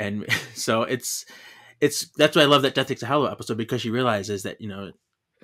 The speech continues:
death is just a part of life. You have to accept it, whether you like it or not. Um, ugh.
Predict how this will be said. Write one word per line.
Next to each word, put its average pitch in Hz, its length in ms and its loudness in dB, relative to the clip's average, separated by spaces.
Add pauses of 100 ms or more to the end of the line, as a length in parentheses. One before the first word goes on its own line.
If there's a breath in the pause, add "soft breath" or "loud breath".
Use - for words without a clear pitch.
(120)
death 113 280 -8
is 110 180 -10
just 113 300 -6 (140)
a 120 40 -14
part 107 180 -8
of 101 120 -8
life. 120 300 -12
You - 100 -20
have 113 180 -8
to 117 100 -10
accept 110 400 -8
it, - 240 -8
whether 113 180 -4
you 113 100 -2
like 107 180 -6
it 110 40 -4
or 104 80 -4
not. - 360 -6 (560 loud breath)
Um, 107 380 -8 (720)
ugh. - 300 6